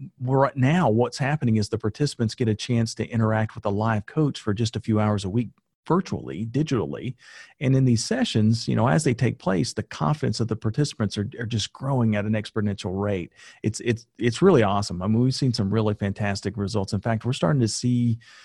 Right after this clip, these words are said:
that the results of the virtual training is starting to surpass the results of our in-person classes, which we never thought would happen, but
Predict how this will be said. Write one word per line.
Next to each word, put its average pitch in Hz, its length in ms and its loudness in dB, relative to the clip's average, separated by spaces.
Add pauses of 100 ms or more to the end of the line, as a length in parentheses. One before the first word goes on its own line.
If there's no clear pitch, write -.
(420)
that 117 320 2
the 117 80 2
results 117 400 2
of 117 80 -2
the 104 60 2
virtual 139 380 0
training 110 360 2
is 104 100 2
starting 117 340 0
to 107 120 0
surpass 113 600 -2
the 107 80 -2
results 107 380 0
of 113 80 -6
our 110 160 2
in-person 117 500 0
classes, 101 540 -6
which 104 220 -4
we 113 80 2
never 180 360 2
thought 127 280 -2
would 98 100 0
happen, 117 400 -2
but 104 240 0